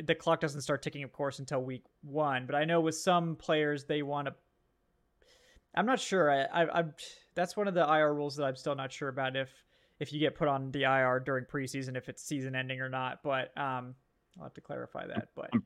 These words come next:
Speaker 2: I'm pretty sure it is. If you're on, if you get put on I R before cuts, you're out for the year.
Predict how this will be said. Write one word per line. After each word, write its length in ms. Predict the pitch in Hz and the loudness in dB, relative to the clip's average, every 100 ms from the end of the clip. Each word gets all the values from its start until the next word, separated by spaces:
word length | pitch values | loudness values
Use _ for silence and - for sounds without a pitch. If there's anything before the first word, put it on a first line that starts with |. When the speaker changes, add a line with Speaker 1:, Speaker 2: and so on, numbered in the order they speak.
| _ | _
Speaker 2:
I'm 80 | 123 | 4
pretty 220 | 135 185 | 8 8
sure 220 | 160 127 | 10 10
it 80 | 107 | 10
is. 240 | 104 90 92 | 10 6 2
If 120 | - | 4
you're 180 | 123 131 | 8 10
on, 140 | 123 | 8
if 100 | 113 | 6
you 60 | 120 | 6
get 120 | 139 | 6
put 140 | 139 | 8
on 140 | 127 113 | 6 8
I 200 | 107 107 | 8 6
R 300 | 104 104 101 | 6 6 4
before 460 | 95 - - 107 101 | 0 -6 0 2 2
cuts, 600 | 113 107 101 - - - | 4 4 4 0 0 -2
you're 400 | - 101 98 92 - | 0 4 4 4 4
out 240 | 101 95 | 4 4
for 60 | 92 | -2
the 120 | 87 | 0
year. 380 | 85 82 85 | 2 2 0